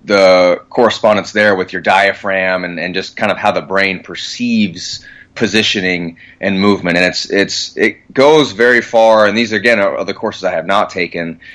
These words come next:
very far down in regards to the, the autonomic side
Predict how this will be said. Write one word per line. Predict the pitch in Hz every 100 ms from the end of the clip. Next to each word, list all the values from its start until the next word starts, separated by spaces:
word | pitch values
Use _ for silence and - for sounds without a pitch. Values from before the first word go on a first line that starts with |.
| - -
very | 113 120 113
far | - 120 113
down | 107 110 107 107 104
in | - 117
regards | 110 101 101 101 95 -
to | 101
the, | 92 90 87
the | 78 92
autonomic | 92 90 90 92 90
side | - 90 87 85 82 80